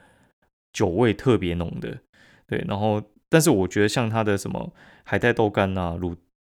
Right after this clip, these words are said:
诶，卤的那个油豆腐，我觉得都还好。哦，因为其实它卤的算是够味，但是它的酱油膏我觉得下的有点稍微重了一点，所以会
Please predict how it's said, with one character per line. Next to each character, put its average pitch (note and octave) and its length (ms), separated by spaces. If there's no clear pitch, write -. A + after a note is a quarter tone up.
诶， D#3 200
卤 A#2 180
的 G2+ 160
那 G2+ 120
个 G2 380
油 A2+ 120
豆 A2 160
腐， - 240
我 A2+ 140
觉 G#2 140
得 G2+ 80
都 G2+ 120
还 E2 220
好。 - 260
哦， A2 180
因 A#2+ 80
为 C3+ 140
其 - 220
实 F3+ 60
它 F#3 160
卤 C3+ 200
的 F#2 240
算 C3 200
是 B2 80
够 B2+ 180
味， A2+ 140
但 A#2+ 140
是 B2+ 120
它 A#2+ 160
的 G#2+ 220
酱 C#3+ 160
油 G2+ 120
膏 G2+ 180
我 F2+ 120
觉 G2+ 100
得 F#2+ 60
下 G2+ 220
的 F#2 100
有 E2+ 160
点 F2+ 240
稍 B2 200
微 B2+ 140
重 G2 300
了 E2+ 80
一 F2 60
点， - 180
所 A#2+ 140
以 - 20
会 G#2 320